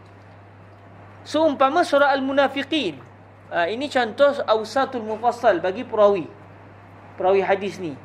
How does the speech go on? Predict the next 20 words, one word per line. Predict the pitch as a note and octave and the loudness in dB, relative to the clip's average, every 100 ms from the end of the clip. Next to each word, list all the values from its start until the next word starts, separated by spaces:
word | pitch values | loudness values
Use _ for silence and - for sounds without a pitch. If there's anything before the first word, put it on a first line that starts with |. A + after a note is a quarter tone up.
| - - - - - - | -20 -20 -20 -20 -20 -20
Surah | - G#3+ A#3+ | 2 6 6
Al-Munafiqin | B3 A#3 A#3 A#3 A3+ A3+ D4 | 4 0 -2 -2 -4 -10 -8
termasuk | - A3 G#3+ B3+ | -6 -4 -2 2
dalam | G#3 A#3+ A#3+ | 2 2 0
Awsatul | G#3+ G#3+ - B3 C4 C4 B3+ B3 G#3+ | -2 -2 -4 0 0 0 -6 -10 -8
Mufassal. | G#3 G#3 G#3 - - B3 E3+ C3 - - - - | -8 -2 -2 0 0 0 0 -10 -20 -20 -20 -10
Sedangkan | F#3 F3 G3+ E3+ G3+ B3+ F4 - - - - | -6 0 0 2 2 2 -2 -10 -20 -20 -16
surah | - G#3 B3+ C4 - - - | -4 0 2 2 0 -8 0
Al-Munafiqin | G#3 G3+ G3+ G3+ F#3+ F#3+ F3 G3 A#3+ F4 F#4 - - - | 0 0 0 2 2 -4 -10 -6 -4 -4 -6 -16 -20 -12
berdasarkan | F3 G3 - A#3 B3 A3 | -4 -4 -2 -2 -4 -8
kefahaman | G#3+ G#3 G#3+ G#3 | -6 -4 -4 -6
mazhab | F#3+ G#3 | -4 -4
Syafi'i | G3+ G3 G3 D#3+ | -6 -10 -12 -16
kita, | E3+ C#4 | -14 -12
ini | B3+ A3 C4+ | -12 -12 -14
termasuk | B3 G3+ F3+ A#3+ | -12 -12 -8 -6
dalam | G3 F3 A#3 E4 - - - - - - A#3 | -4 -2 -4 -4 -10 -20 -20 -20 -20 -12 -8
Tiwalul | A3+ A#3 D4 D#4 B3+ G#3 A#3 C4+ | -2 2 4 4 2 0 -6 -8
Mufassal, | A3 G#3 G#3 A3+ - A3+ F#3+ C#3 | -8 -8 0 0 0 0 0 -2
eh. | B3 | -10